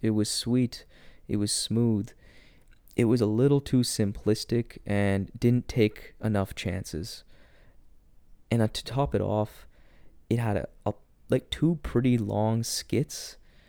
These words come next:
at the beginning of ends of songs, and it was overall a twenty-three minute album, so that really hampered the flow of the,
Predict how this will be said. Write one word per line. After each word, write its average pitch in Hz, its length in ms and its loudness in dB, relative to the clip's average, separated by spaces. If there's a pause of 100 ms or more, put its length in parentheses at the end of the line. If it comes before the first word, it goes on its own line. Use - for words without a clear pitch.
(360)
at - 80 -8
the 120 80 -4
beginning 117 400 2
of 107 100 0
ends 110 240 0
of 107 140 -6
songs, 113 480 0
and 98 260 0 (600)
it 110 100 0
was 113 120 0
overall 110 360 4
a 104 60 4
twenty-three 110 520 0
minute 104 260 -2
album, 95 380 0
so 95 400 -2
that 107 240 2
really 101 480 2
hampered 98 500 -2
the 92 80 -4
flow 92 300 -2
of 95 140 -6
the, 90 240 -4